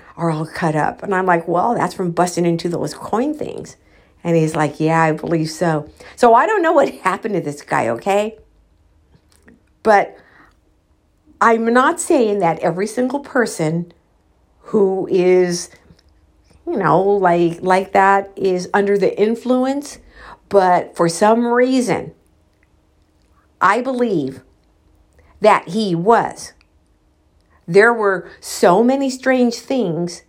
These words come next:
going on there in that complex that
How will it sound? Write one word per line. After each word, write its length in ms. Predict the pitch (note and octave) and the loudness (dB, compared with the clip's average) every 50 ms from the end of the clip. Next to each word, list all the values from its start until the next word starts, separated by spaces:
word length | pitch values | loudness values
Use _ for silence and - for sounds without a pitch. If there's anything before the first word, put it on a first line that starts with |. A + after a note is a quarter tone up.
| _ _ _ _ _ - E3 | _ _ _ _ _ -16 -4
going 400 | D3+ - G3+ F#3+ G3 A3 A#3+ C4 B3 - | 2 2 2 4 2 0 -2 -4 -4 -4
on 440 | G#3+ A3 A3 A3+ A3 G#3+ G#3+ G3+ F#3+ | -2 0 2 2 2 0 0 -2 0
there 440 | G3+ G#3+ A3+ G#3 D3+ C#3 D3+ E3+ - - - - _ _ _ _ - | 2 2 4 4 2 0 -2 -6 -10 -14 -20 -20 _ _ _ _ 0
in 240 | F#3+ F3+ F3 E3+ | 2 4 4 4
that 300 | F3 F3+ F#3+ A#3 B3 B3 | 4 4 2 2 0 -2
complex 840 | - - B3+ B3+ C4 B3+ B3 B3 - F3+ E3+ D3+ - - - - - - _ _ _ _ _ _ _ _ _ - _ _ - | -4 -2 0 0 0 0 0 0 2 2 2 2 0 -4 -10 -14 -14 -16 _ _ _ _ _ _ _ _ _ -20 _ _ 0
that 340 | E3+ F3+ F3 E3+ F3+ - | 2 4 4 4 4 2